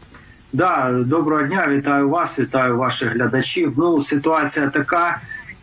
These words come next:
Періодично стрілецькі бої відбуваються: контрбатарейна боротьба,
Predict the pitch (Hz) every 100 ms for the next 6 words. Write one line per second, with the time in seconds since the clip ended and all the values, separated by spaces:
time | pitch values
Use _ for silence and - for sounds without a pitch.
0 | - - - - - - 151 156 160 180
1 | 175 - 160 147 135 - - - - 160
2 | 156 156 - 147 135 160 175 147 120 131
3 | 127 123 107 - 117 113 - 139 135 120
4 | 123 127 135 135 131 120 127 123 120 123
5 | 143 147 143